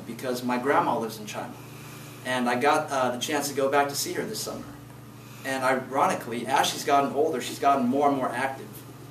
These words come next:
She loves to go out in the morning, walk on the street, take public transportation.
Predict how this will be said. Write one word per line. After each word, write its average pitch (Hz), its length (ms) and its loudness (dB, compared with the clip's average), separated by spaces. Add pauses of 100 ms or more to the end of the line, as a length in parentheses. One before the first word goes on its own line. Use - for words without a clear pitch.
(200)
She - 160 -6
loves 139 220 4
to 143 40 -4
go 139 220 4
out 139 340 8
in 135 80 -6
the 123 60 0
morning, 131 580 2 (400)
walk 135 240 4
on 127 80 -2
the 120 60 -4
street, 165 420 0
take 147 240 -2
public 135 220 0
transportation. 135 720 -2